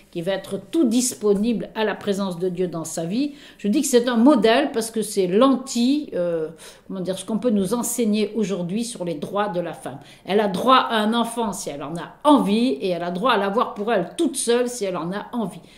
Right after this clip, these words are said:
C'est exactement le contraire. Anne demande un enfant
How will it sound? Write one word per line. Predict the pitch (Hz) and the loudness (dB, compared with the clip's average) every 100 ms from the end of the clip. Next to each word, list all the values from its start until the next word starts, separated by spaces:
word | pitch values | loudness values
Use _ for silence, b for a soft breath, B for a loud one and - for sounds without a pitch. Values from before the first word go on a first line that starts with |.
| B | B
C'est | - | -2
exactement | 202 247 247 202 | 2 2 0 -4
le | 180 | -2
contraire. | 185 180 - 156 - - | -4 -4 -6 -10 -8 0
Anne | 240 208 - | 2 2 -2
demande | 175 165 294 302 262 | -4 4 4 6 4
un | 196 175 | 2 -2
enfant | 165 160 190 240 285 | -6 -8 -4 -2 -2